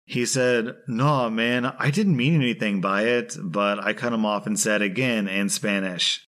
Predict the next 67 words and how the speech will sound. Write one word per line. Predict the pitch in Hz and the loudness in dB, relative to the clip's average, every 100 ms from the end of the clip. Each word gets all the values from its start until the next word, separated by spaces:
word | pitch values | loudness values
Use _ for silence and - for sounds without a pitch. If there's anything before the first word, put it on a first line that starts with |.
| - | -4
"Of | 165 135 | -2 -2
course | - - 110 107 | -4 -4 -2 0
you | 107 | -2
did, | 95 101 92 | 0 -2 0
man. | 98 95 98 95 | 0 0 0 -4
You | 92 104 | -6 -2
thought | 127 131 | -2 -2
that | 139 | 0
I | 131 | 0
was | 131 104 | 0 -2
white | 95 101 123 | 0 0 0
and | |
you | 113 | -4
tried | 110 110 110 | -2 -2 0
to | |
slip | 101 117 | -2 -2
me | 104 101 | -2 -2
a | |
fast | - 101 101 - | 0 -2 -2 -2
one." | 95 85 - - _ _ _ | -4 -4 -8 -16 _ _ _
At | 123 113 | -4 -2
this | 117 120 | 0 -2
point, | - 110 107 95 | -4 -4 -2 -2
his | 87 143 | 0 0
girlfriend | - 135 147 131 160 147 139 - | 0 0 0 0 0 2 0 0
bursts | 131 135 135 170 | 0 2 0 0
out | 117 107 | 0 0
laughing, | 101 101 98 - 98 90 92 | 0 0 0 -2 -2 -2 -4
and | 107 117 | -4 -2
the | 135 | -2
guy | 139 143 | 0 0
hangs | 113 110 104 | 0 -2 -2
his | 95 | -2
head | 95 101 | -2 -2
in | 95 | -2
his | 92 | -2
hands. | 95 95 90 87 - - - _ - | -2 -2 -2 -4 -6 -6 -8 _ -4
I | - 190 | 0 2
made | 185 143 | 2 0
sure | 127 113 | 0 0
he | 107 | 0
knew | 104 | 0
that | 104 104 | 0 0
I | 98 | 0
wasn't | 98 95 98 | 0 0 -2
offended, | 90 95 95 95 | -2 -2 -2 0
and | |
I | 98 | -2
just | 90 104 - | -2 -4 -2
wanted | 104 90 | -2 -4
to | |
poke | 92 104 - | -4 -4 -4
some | 101 | -4
fun | 87 98 98 | -4 -2 0
at | 92 | 0
him, | 92 87 85 85 | 0 -2 -2 -2
but | 101 98 95 95 | -2 0 -2 -6
man, | 87 104 104 95 92 | -4 -2 0 -2 -2
it | 120 | 0
was | 180 147 | 2 2
satisfying | 135 131 131 - 117 110 | 0 0 0 -2 -2 -2
to | 90 | -2
bust | 104 104 - | -2 -2 -2
him | 101 | -2
like | 95 80 | -2 -2
that, | 98 92 85 | -2 -2 -2
lol. | 92 95 95 98 | -2 0 -2 -4